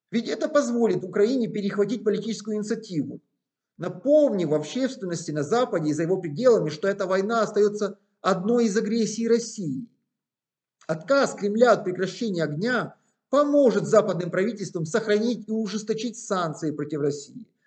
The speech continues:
а также поможет Украине заручиться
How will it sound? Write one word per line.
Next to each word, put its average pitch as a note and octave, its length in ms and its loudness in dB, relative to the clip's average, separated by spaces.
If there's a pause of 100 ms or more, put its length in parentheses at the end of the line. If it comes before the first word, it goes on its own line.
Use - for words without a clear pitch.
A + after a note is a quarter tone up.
(200)
а - 100 -6
также G#3 280 4
поможет G#3 760 4
Украине F#3+ 640 0
заручиться D#3+ 1040 -4